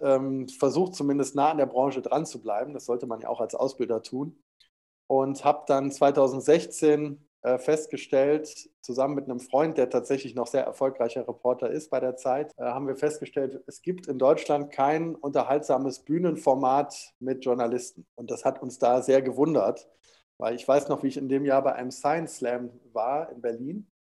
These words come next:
Da treten ja Wissenschaftler gegeneinander an und erzählen unterhaltsam von ihrer Forschung. Und am Ende wählt das Publikum den Sieger oder die Siegerin.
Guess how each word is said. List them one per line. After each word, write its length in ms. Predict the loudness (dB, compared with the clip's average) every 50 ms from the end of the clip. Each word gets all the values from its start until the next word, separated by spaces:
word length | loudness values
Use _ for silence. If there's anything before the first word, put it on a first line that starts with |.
| _ _
Da 120 | 0 0 0
treten 280 | 2 0 -4 -2 0
ja 120 | 0 -2 -2 -2 -6
Wissenschaftler 760 | -10 -6 -6 -6 -6 -6 -8 -4 0 0 0 0 0 -2 -2
gegeneinander 560 | -2 -2 -8 -6 -4 -4 -2 0 -2 -2 -2
an 160 | -4 -8 -8
und 160 | -10 -12 -10 -10
erzählen 440 | -10 -10 -6 -2 -2 0 0 -2
unterhaltsam 600 | -4 -6 -6 -4 -2 -2 -2 -2 -2 -4 -4 -4 -2
von 180 | -4 -4 -4
ihrer 220 | -4 -2 -2 -2 0
Forschung. 480 | 2 2 2 2 2 0 -6 -8 -8 -14 _ _ _
Und 80 | -8 -6
am 120 | -6 -6
Ende 240 | -4 -6 -6 -2 0
wählt 140 | 0 0 0
das 180 | 0 -2 -2 -6
Publikum 560 | -6 -4 -4 -8 -6 -4 -4 -4 -4 -4 -4
den 160 | -4 -4 -2
Sieger 300 | -2 -4 -2 0 0 0
oder 120 | 0 -4
die 100 | -6 -8
Siegerin. 460 | -12 -12 -10 -8 -6 -6 -6 -8 -10